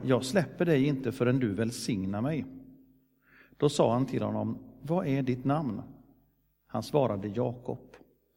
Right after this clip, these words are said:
Han sa: "Du ska inte längre heta Jakob utan Israel, ty du har kämpat med Gud och med människor och segrat."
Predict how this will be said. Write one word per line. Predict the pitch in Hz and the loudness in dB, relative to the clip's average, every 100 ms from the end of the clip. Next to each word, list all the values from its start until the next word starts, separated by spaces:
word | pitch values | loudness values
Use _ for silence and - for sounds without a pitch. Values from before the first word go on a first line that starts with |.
| _ _ _ _ _ | _ _ _ _ _
Han | - 156 | 2 2
sa: | 151 127 120 123 - - - - _ | 4 4 6 4 -4 -16 -20 -20 _
"Du | - 151 | -2 -2
ska | - 165 | 2 4
inte | 180 170 | 4 2
längre | 170 123 117 | 2 2 2
heta | 185 - 110 | 0 0 0
Jakob | 135 165 - - 107 | 2 2 0 -4 -4
utan | 110 110 123 | -2 0 2
Israel, | 185 - - 156 190 120 - - _ _ _ _ | 0 -4 -2 -2 -2 -6 -12 -20 _ _ _ _
ty | - | -2
du | 123 | 2
har | 143 | 2
kämpat | - 208 - 135 165 | 2 2 2 0 0
med | 165 | 0
Gud | 139 156 165 165 | 2 2 2 0
och | 156 | 2
med | 151 | 2
människor | 170 127 101 - 113 107 | 2 2 -2 -4 -4 -4
och | 104 | -4
segrat." | - 139 107 - 117 127 - | -2 -2 -2 -4 -8 -10 -18